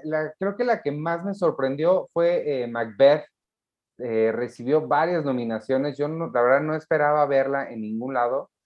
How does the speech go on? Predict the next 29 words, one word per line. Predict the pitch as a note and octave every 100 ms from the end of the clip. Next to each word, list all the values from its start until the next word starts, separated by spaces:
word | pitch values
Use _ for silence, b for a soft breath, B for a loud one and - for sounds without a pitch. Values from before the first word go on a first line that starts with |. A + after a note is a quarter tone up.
| _ _ -
no | B2 D3
solo | E3 F#3 F#3
porque, | D#3+ C3 A#2+
pues, | - A2+ C3
es | C3
una | D#3+ D3
película | B2+ B2+ C#3+
de, | B2 G#2 G2 F2+ - _
de | G#2+ G2+
una | G#2 B2
mitad | A2+ - A#2
de | A#2+
los | G#2+ -
Coen | B2 A#2+ A#2+ B2 A#2+
y | G#2+ G2 F#2+ F2+ F2 - - _ _ _ - -
tienden | - B2 B2 C3
a | A2+
no | A2+ A#2+
hacerle | - A#2+ A#2 A#2
ta-, | A2+ A2+ G2+
o | G2+
sea, | - G2 G2
no | A2+
hacerle | A2+ A#2+ G#2+
tanto | A2+ A2+
caso | A2 G#2
cuando | G#2 G2
están | G#2+ G#2+
separados, | - - A2+ F3+